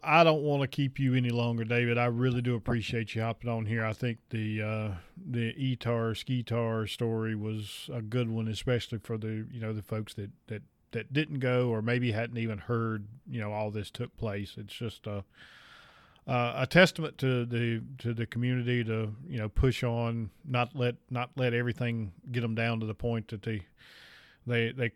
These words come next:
as many of us would sometimes swear we're going to do, crawl off in our little hole and just get away from people. It's,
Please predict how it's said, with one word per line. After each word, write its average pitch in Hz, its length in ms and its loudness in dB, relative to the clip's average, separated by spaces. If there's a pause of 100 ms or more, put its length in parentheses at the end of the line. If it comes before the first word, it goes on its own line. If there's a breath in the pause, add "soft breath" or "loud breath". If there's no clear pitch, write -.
(380)
as 117 180 0
many 123 280 2
of 110 120 2
us 110 160 -4
would 110 160 -4
sometimes 117 460 -2
swear 120 280 0
we're 113 120 -2
going 110 280 -2
to 113 80 -2
do, 117 120 2
crawl 113 320 -2
off 113 180 -2
in 110 100 -4
our 107 120 -4
little 110 240 -2
hole 113 340 0
and 104 100 -4
just 104 220 -6
get 110 140 -2
away 110 240 -2
from 104 200 -8
people. 104 360 -6
It's, 104 160 -10